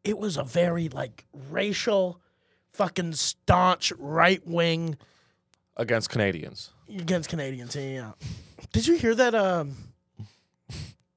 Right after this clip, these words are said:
Speaker 1: what was it? Who was it? Trump said, uh, "We, uh, should invade Canada."
Speaker 2: Really?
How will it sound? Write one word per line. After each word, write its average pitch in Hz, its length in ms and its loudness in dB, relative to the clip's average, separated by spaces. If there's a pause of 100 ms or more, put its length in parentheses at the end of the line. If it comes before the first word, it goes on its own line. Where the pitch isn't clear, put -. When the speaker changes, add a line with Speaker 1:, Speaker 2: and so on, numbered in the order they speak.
(180)
Speaker 1:
what - 180 -10
was 143 180 -10
it? - 100 -18
Who 165 100 -10
was 143 160 -10
it? 98 100 -16
Trump 139 380 -10
said, 180 320 -8
uh, 123 260 -8 (1040)
"We, 160 380 -10
uh, 135 240 -8 (300)
should - 260 -4
invade 143 500 -2
Canada." 165 640 -4 (1120)
Speaker 2:
Really? 107 460 -4